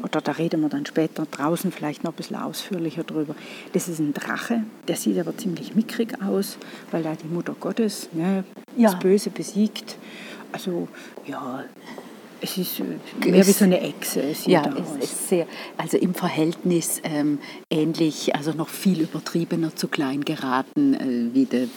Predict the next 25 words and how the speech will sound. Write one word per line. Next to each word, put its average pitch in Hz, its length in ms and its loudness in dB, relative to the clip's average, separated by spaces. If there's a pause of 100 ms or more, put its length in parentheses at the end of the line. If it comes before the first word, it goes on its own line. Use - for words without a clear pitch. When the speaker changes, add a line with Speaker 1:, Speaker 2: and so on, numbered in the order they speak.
(280)
Speaker 2:
wie 143 80 0
der 131 100 -2
Bär 110 260 0
an 120 160 -2
der 127 80 -4
Kanzel. - 560 -6 (120)
Speaker 1:
Ja, 131 200 -8 (160)
gut, 165 140 0
Speaker 2:
Ja. - 60 -8
Speaker 1:
der 175 100 4
Drache 147 360 -2
natürlich 143 520 0
auch 135 100 -4
eher 135 180 -4
negativ 127 600 -4
behaftet. - 500 -4
Aber 185 220 6
Speaker 2:
Natürlich. 139 300 2
Speaker 1:
da, - 80 -6
da - 60 -10
kommen - 280 -6
wir 139 100 -4
dann 120 160 0
noch 120 160 -2
drauf. - 340 -6